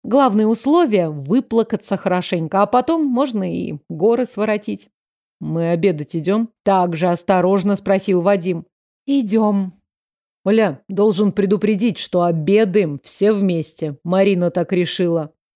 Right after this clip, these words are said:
Первое, что пришло в голову – отказаться от совместного обеда. Потом внутри что-то начало подниматься такое, такое. «Всё нормально. Вместе, так вместе».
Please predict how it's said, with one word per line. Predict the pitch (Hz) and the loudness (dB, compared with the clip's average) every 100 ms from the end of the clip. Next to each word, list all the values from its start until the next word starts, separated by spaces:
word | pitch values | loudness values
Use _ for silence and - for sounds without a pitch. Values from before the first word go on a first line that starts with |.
| _ - | _ 0
Первое, | 311 320 277 262 | 2 4 4 2
что | 269 | 0
пришло | 262 240 220 240 | -2 -2 0 2
в | 214 | 2
голову – | 190 302 320 311 285 285 - | 0 2 2 2 2 -2 -2
отказаться | - 294 302 - 262 220 247 254 - 220 | -2 -2 -2 0 0 2 0 0 -2 -2
от | 202 | -2
совместного | - 208 196 208 226 - 214 202 208 | -2 -2 0 0 -2 -2 -2 0 0
обеда. | 202 196 170 - - | 0 -2 -4 -6 -8
Потом | - 180 247 233 | -6 0 0 0
внутри | 165 185 214 220 | -2 -4 0 0
что-то | - 214 196 185 | 0 -2 0 0
начало | 190 185 190 170 | 0 -2 -2 -2
подниматься | 165 180 165 185 185 185 - | 0 -2 0 0 0 -2 -4
такое, | 151 180 233 220 165 _ _ _ | -4 -2 0 0 -2 _ _ _
такое. | - 190 269 269 185 - _ _ _ _ - | -6 -2 2 4 2 -6 _ _ _ _ -8
«Всё | - 285 | 0 2
нормально. | 302 302 226 214 208 208 202 _ | 4 4 2 2 -2 -6 -14 _
Вместе, | 214 233 277 370 - 208 185 _ - | 0 2 2 0 -6 -10 -10 _ -4
так | 302 302 | -4 -2
вместе». | 254 208 165 - - | -4 -4 -6 -14 -18